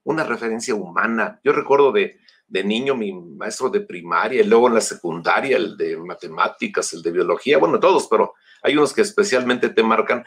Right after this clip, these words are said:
porque uno crea ciertos lazos de referencia. No se diga los maestros del seminario.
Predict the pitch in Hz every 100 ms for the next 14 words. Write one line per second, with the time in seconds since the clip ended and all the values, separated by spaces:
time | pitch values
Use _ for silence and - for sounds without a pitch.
0 | - _ - 117 180 - 143 147 139 151
1 | 135 123 101 95 87 110 98 95 98 98
2 | 98 90 - 90 151 170 170 185 160 120
3 | 104 110 - 107 95 80 82 82 87 85
4 | 82 87 -